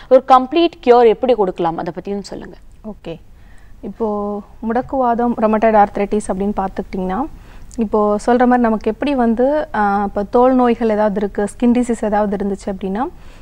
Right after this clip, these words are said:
Speaker 2: ஆ, நமக்கு வந்து இந்த மழைக்காலங்கள், பனிக்காலங்கள் இந்த மாதிரி வரும்பொழுது நமக்கு ட்ரைனஸ்னால, தோல் வறட்சினால நமக்கு அந்த skin disease வந்து நமக்கு கொஞ்சம் aggravate ஆக ஆரம்பிக்கும்.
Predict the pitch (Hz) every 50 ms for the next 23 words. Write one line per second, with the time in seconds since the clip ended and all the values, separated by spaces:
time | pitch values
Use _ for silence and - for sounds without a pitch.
0 | - - - 233 220 214 214 214 214 214 - 220 214 214 220 254 262 262 254 -
1 | 226 226 208 208 208 208 214 214 214 226 233 - 233 220 214 208 208 208 202 202
2 | - 214 208 208 202 - 214 208 202 202 202 202 202 202 202 208 202 202 220 202
3 | 202 202 208 214 208 202 220 233 233 214 202 196 - 240 294 370 - - - -
4 | - - - 226 226 233 233 240 254 254 247 - - 233 226 220 214 190 - -
5 | 254 254 262 247 226 214 220 226 - - - 240 226 214 214 - 254 233 208 202
6 | 208 202 202 196 - - 240 233 220 233 214 - 220 202 220 214 240 240 214 196
7 | - 208 196 196 202 190 180 - 214 214 220 208 - 196 185 196 202 185 180 180
8 | 180 - - -